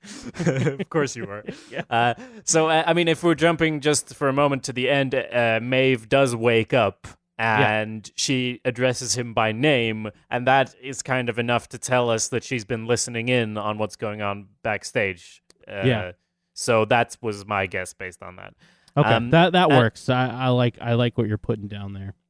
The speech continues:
Speaker 1: Okay. So, yeah, meanwhile, also backstage, Elsie is investigating this stray that gets rolled by 'cause she doesn't wanna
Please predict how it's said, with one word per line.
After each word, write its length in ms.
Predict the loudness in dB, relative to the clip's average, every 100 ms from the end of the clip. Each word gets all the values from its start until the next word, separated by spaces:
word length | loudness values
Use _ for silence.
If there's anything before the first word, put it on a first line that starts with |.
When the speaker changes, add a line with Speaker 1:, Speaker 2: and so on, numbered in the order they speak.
| _ _ -20
Speaker 1:
Okay. 180 | -18 -18 _ _ -20 _ _
So, 300 | -4 4 6
yeah, 200 | 6 4
meanwhile, 380 | 4 2 4 4
also 400 | 6 6 6 2
backstage, 640 | 2 0 -2 -2 0 0 0
Elsie 540 | 0 0 -2 -6 -6
is 220 | -6 -8
investigating 720 | -8 -2 0 0 0 0 0 -2
this 160 | 0
stray 560 | 0 2 4 4 4 2
that 180 | -2 -2
gets 260 | -4 -2
rolled 240 | -2 0 2
by 220 | 2 0
'cause 160 | -2
she 120 | -8 -8
doesn't 360 | -4 -4 -2
wanna 460 | -2 0 0 -2